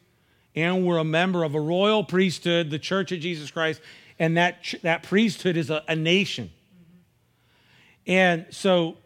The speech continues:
Speaker 1: when you look at it, God has sent a sacrifice that dealt with the sin nature of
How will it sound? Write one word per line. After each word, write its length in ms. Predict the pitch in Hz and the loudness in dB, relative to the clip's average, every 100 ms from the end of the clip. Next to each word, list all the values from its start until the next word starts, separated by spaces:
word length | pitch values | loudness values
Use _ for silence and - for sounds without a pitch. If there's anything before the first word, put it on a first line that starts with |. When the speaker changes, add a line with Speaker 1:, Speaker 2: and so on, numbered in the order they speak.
| - | -8
Speaker 1:
when 160 | 156 170 | -4 0
you 140 | 170 | 2
look 260 | 202 240 185 | 2 2 2
at 160 | 160 | 2
it, 120 | 156 | 2
God 300 | 143 170 196 | 0 2 4
has 440 | 170 165 147 135 - _ _ _ _ _ - | 2 0 0 -4 -12 _ _ _ _ _ -16
sent 300 | - 185 165 | 0 0 2
a 40 | |
sacrifice 680 | - 196 214 185 - 160 147 | 2 2 2 0 -2 0 -2
that 140 | 175 156 | -6 -2
dealt 220 | 175 175 | -2 -2
with 80 | 151 | -6
the 80 | 151 | -4
sin 340 | - 196 185 | 0 2 2
nature 500 | 180 180 - 160 151 | 0 -2 -2 -6 -4
of 300 | 160 143 123 | 0 0 -2